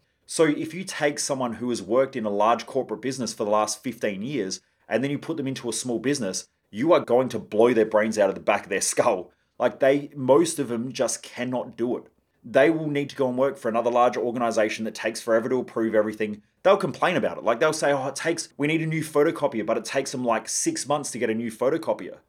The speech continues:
Why? Because you've got to then go and report the photocopy to supervisor.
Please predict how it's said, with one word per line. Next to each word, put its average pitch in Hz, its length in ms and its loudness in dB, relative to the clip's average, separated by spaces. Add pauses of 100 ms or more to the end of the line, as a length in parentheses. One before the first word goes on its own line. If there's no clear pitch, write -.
Why? 101 500 0 (160)
Because 151 420 0
you've 127 180 -4
got - 100 4
to 123 60 0
then 123 200 4
go 120 140 8
and 113 100 4
report 127 320 0
the 123 60 -6
photocopy 139 520 -2
to 156 120 -4
supervisor. 117 760 0